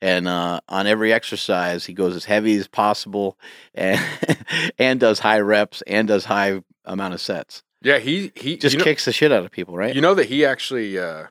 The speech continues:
Speaker 2: used to be a powerlifter, too.
Speaker 1: Oh, yeah?
Speaker 2: Mm-hmm.
Speaker 1: Yeah, he's
Speaker 2: Competitive, too, not
Speaker 1: yeah.
Speaker 2: just, like, calling himself a powerlifter, yeah.
Speaker 1: Well, a lot of those bodybuilders are really, I mean, they're really strong.
Speaker 2: Very.
Speaker 1: You're in the, uh, hometown of, uh,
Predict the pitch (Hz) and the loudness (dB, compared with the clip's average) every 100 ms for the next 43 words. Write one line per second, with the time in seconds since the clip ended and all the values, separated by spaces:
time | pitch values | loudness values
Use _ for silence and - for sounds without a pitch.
0 | _ _ _ _ _ _ - 107 - 95 | _ _ _ _ _ _ -16 -14 -12 -12
1 | 85 104 127 92 - 85 120 - _ 107 | -10 -6 -6 -6 -12 -16 -16 -16 _ 2
2 | 127 147 208 - 117 117 - _ _ - | 4 4 0 -6 -10 -10 -12 _ _ -8
3 | 104 110 139 151 120 - 131 113 104 101 | -4 2 4 6 4 0 -6 -2 -2 -2
4 | - - 101 _ _ - 113 101 90 92 | -4 -8 -10 _ _ -8 -6 -6 -10 -16
5 | - 87 90 87 - 87 95 120 147 110 | -16 -12 -10 -12 -16 -18 -2 2 4 4
6 | 165 190 101 92 - 87 156 117 87 87 | 2 2 0 -2 -6 -2 -2 -2 -4 -2
7 | 90 87 92 127 95 - 85 95 95 92 | -2 0 0 -2 -4 -12 -10 -8 -6 -8
8 | _ _ _ _ _ - 123 123 110 - | _ _ _ _ _ -12 -8 -6 -6 -6
9 | 117 170 151 _ _ - 107 101 - _ | -4 -4 -8 _ _ -2 0 0 -6 _
10 | _ _ - _ 101 123 131 120 107 101 | _ _ -20 _ -2 2 4 4 2 0
11 | 98 113 113 - 113 117 101 101 95 92 | 0 0 0 0 0 0 0 -2 0 -2